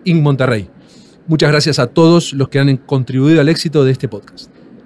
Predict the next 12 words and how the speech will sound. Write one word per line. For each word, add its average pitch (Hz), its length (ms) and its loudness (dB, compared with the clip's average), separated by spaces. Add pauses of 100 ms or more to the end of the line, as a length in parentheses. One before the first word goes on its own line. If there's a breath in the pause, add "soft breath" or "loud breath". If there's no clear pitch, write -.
Además 170 640 -2
de 127 160 -4
ser 156 180 0
un 151 240 0
episodio 135 840 0 (320 loud breath)
especial, 185 560 0
hoy 175 180 2
tenemos 175 340 0
un 160 220 2
invitado 156 480 2
de 147 80 4
lujo. 147 360 0